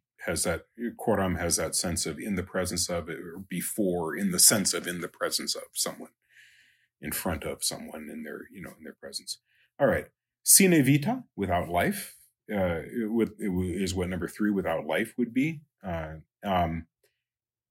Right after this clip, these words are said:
and number four, at the hour. At the hour. We're gonna use ad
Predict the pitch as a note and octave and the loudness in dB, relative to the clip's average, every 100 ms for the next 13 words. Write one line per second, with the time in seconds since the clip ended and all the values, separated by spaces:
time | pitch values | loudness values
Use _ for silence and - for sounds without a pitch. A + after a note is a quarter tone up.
0 | - G#2+ F#2+ F#2 F#2 F2+ - A#2+ A#2 - | -4 0 2 2 2 0 0 2 2 2
1 | - C#3 - - A2+ A#2+ A#2+ G#2+ G2+ E2+ | 2 2 2 0 2 4 4 4 2 2
2 | B1 - _ _ _ _ _ _ _ _ | -2 -8 _ _ _ _ _ _ _ _
3 | _ _ _ _ _ _ _ _ _ C3 | _ _ _ _ _ _ _ _ _ 2
4 | B2 D#2+ - - _ _ _ _ G2+ F2+ | 4 4 0 -8 _ _ _ _ -2 0
5 | F2+ D#2+ C#2 B1+ _ _ _ _ A2 G#2+ | 0 0 -4 -10 _ _ _ _ 0 4
6 | A2 G#2 G#2 G#2+ G2+ - - A2 G2+ E2 | 6 6 6 6 6 4 0 2 2 2
7 | D2+ | -2